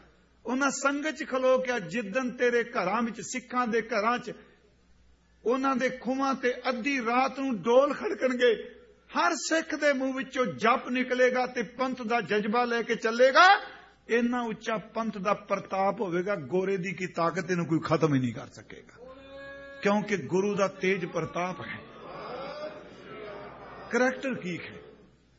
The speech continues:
ਨੰਦ ਲਾਲ ਭਾਈ ਸਾਹਿਬ ਕਹਿ ਰਹੇ ਨੇ, ਮੈਨੂੰ ਗੁਰੂ ਕਹਿ ਰਹੇ ਨੇ, "ਸਿੱਖੋ, ਪਰ ਤੇਰੇ ਹੱਥੇ ਪੱਗ ਹੈ।" ਸਿੱਖਾਂ ਨੇ ਜੰਗ ਲੜਿਆ,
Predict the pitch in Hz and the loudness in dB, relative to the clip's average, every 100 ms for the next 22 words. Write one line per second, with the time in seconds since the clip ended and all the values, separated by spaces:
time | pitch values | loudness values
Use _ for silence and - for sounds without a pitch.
0 | _ - - - - - 170 180 202 202 | _ -20 -20 -20 -8 -4 -2 0 0 0
1 | 190 202 156 - 185 156 196 220 214 208 | -2 -4 -6 -6 -8 -6 -4 -2 -2 -4
2 | 135 160 190 180 185 196 214 - 190 202 | -6 -4 -4 -4 -6 -4 -6 -8 -10 -10
3 | - 240 254 - - - _ - 175 170 | -4 -4 -4 -12 -20 -20 _ -8 -8 -6
4 | 165 165 190 156 147 - 127 - - - | -6 -6 -6 -8 -10 -12 -14 -14 -18 -20
5 | _ _ _ _ _ _ _ _ _ _ | _ _ _ _ _ _ _ _ _ _
6 | _ _ _ _ _ _ _ _ - 226 | _ _ _ _ _ _ _ _ -12 -12
7 | - 214 202 156 151 160 170 120 - | -8 -8 -6 -4 -4 -4 -6 -8 -16